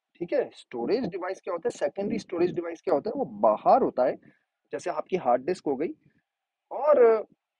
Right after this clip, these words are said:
वहाँ पे आप कह सकते हो कि आप अपने चीज़ें स्टोर करते हो। जैसे मोबाइल में एग्जांपल ले लेते हैं, मेमोरी कार्ड। मेमोरी कार्ड आपका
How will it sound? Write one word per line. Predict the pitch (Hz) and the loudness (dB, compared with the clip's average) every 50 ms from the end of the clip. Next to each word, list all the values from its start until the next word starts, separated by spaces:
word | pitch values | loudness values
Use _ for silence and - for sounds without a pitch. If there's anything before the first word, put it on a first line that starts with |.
| _ _ _ _ _ _ - | _ _ _ _ _ _ -12
वहाँ | 170 165 180 185 175 | -10 -6 -6 -4 -2
पे | - 208 202 | 2 6 8
आप | 196 190 190 - | 8 6 6 4
कह | - 160 | -2 -2
सकते | 151 - 165 - - - | -2 -2 -8 -12 -8 -6
हो | 185 190 | -6 -6
कि | 180 - 208 226 254 - _ _ - 156 | -6 -8 -12 -12 -12 -16 _ _ -2 0
आप | 165 175 - - | 0 0 0 -4
अपने | 202 - 190 233 | -12 -8 -8 -8
चीज़ें | 220 - 185 170 147 165 | -8 -8 -10 -8 -8 -8
स्टोर | 151 - - 139 117 | -8 -6 -8 -8 -8
करते | 104 - - 117 | -8 -10 -10 -10
हो। | 208 | -10
जैसे | 285 277 - 285 - _ _ _ - 190 | -10 -8 -8 -10 -10 _ _ _ -4 -2
मोबाइल | 190 190 202 196 202 208 | 0 4 4 4 4 4
में | 208 202 | 0 -4
एग्जांपल | 165 151 170 165 - 190 170 | -4 -2 -2 -2 0 0 -2
ले | 143 | -2
लेते | 143 139 - 233 | -4 -4 -6 -8
हैं, | 196 | -8
मेमोरी | 147 135 139 139 139 147 151 170 | -6 -6 -6 -6 -6 -8 -8 -10
कार्ड। | - - 120 98 92 - - | -8 -6 -4 -4 -6 -6 -10
मेमोरी | 117 127 139 147 170 196 202 214 | -8 -6 -6 -4 -4 -4 -4 -4
कार्ड | 190 - 151 160 156 | 0 2 2 4 4
आपका | 147 131 _ - 190 226 359 | 2 0 _ -2 -2 -2 -2